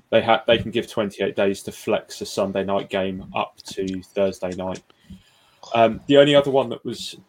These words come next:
really, well, there were two other kind of standouts there. Um, the allowance of a,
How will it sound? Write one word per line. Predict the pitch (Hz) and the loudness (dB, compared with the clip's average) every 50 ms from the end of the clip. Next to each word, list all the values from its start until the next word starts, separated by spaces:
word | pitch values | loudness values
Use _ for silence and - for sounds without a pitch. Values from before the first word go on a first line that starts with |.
| _ _ _ _ - | _ _ _ _ -8
really, | 127 123 120 120 117 117 110 110 107 104 95 _ _ _ _ _ _ - | -6 -4 -4 -4 -4 -4 -6 -6 -8 -10 -14 _ _ _ _ _ _ -14
well, | 117 107 107 101 98 95 - - | -6 -4 -2 -2 -4 -6 -8 -6
there | 117 107 | -4 -4
were | 113 110 | -4 -4
two | - - - - 127 110 | -6 -6 -2 0 2 2
other | 110 107 95 110 107 104 101 101 - _ - - - - - _ - _ | 2 2 2 0 0 0 -2 -4 -6 _ -20 -20 -20 -20 -20 _ -20 _
kind | - - 113 107 104 101 | -6 -4 -4 -2 -2 -4
of | 98 | -6
standouts | - - - 107 104 101 104 104 98 98 92 92 - - | -6 -4 -2 -2 -2 0 0 0 0 -2 -4 -6 -6 -4
there. | 107 104 101 101 101 - - - - 90 92 | -2 0 0 0 0 -2 -4 -14 -14 -10 -4
Um, | 110 107 104 104 104 101 98 101 92 - - - - - - | -2 0 0 0 -2 -2 -6 -10 -10 -12 -14 -16 -12 -8 -8
the | 95 - 113 | -6 -4 -4
allowance | 107 110 113 110 110 113 104 95 95 - 95 | -2 0 2 0 0 0 -2 -4 -6 -6 -8
of | - - | -6 -4
a, | 107 104 101 101 101 98 92 92 | -2 -2 0 0 0 0 -2 -2